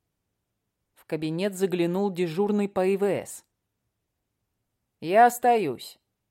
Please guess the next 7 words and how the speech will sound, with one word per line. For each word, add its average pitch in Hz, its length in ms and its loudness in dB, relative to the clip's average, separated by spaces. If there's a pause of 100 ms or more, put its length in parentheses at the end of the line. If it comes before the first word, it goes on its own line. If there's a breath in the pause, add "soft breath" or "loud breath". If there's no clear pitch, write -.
(680)
Вот 240 320 -2
пусть 262 300 -6
коллегу 262 480 4
захватят. 147 720 -2 (960)
Скажите, 196 460 0
чтобы 160 300 -4
подождали". 156 680 -2